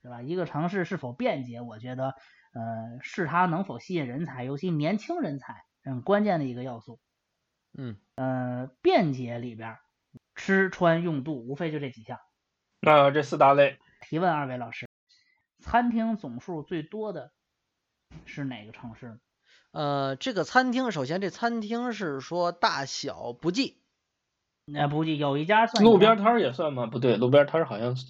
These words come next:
Speaker 3: 计，计算不了。
Speaker 1: 不重要，你这，这个，<clears throat> 先按照你的这个，这个直观感受去猜。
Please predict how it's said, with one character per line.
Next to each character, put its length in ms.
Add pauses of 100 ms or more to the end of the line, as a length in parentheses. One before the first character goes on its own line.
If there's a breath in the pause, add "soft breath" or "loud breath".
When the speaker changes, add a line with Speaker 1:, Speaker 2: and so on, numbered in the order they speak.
(120)
Speaker 3:
计， 220
计 160
算 200
不 60
了。 360 (260)
Speaker 1:
不 120
重 180
要， 260
你 200
这， 220 (380 soft breath)
这 180
个， 440 (100)
<clears throat> 500
先 180
按 160
照 120
你 200
的 120
这 240
个， 340
这 180
个 120
直 160
观 160
感 180
受 120
去 100
猜。 280